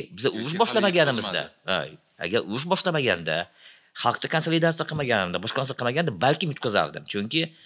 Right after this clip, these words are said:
Speaker 1: u yerda уже Navalniylar paydo bo'lgan edi, a,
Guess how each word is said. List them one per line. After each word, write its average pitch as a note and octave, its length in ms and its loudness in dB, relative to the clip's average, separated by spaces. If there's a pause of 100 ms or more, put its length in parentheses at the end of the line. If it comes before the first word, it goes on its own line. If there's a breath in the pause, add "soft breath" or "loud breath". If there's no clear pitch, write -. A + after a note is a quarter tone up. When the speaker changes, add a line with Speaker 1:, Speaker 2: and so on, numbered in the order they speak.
Speaker 1:
u F2+ 120 -6
yerda - 220 -4
уже B2+ 260 2 (380 soft breath)
Navalniylar A#2+ 600 4
paydo A2 260 4
bo'lgan G#2+ 300 4
edi, G2 240 4 (640 soft breath)
a, E2 100 -2